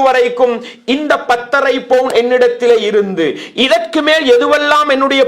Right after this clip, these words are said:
பொருளாதாரத்திலே சேருமோ அவ்வளவுக்கும் சேர்த்து அடுத்த ரஜபு பத்திலே நூற்றுக்கு இரண்டரை வீதம்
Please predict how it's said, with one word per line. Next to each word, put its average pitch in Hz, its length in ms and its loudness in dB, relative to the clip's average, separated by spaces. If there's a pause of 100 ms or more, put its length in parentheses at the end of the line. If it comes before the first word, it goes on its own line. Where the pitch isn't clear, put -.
பொருளாதாரத்திலே 254 920 2 (120)
சேருமோ 226 460 4 (440)
அவ்வளவுக்கும் 269 880 -2 (100)
சேர்த்து 294 520 2 (420)
அடுத்த 320 420 -2
ரஜபு 247 380 0
பத்திலே 226 420 0 (320)
நூற்றுக்கு 349 500 -6 (120)
இரண்டரை 240 460 2 (120)
வீதம் 208 340 -4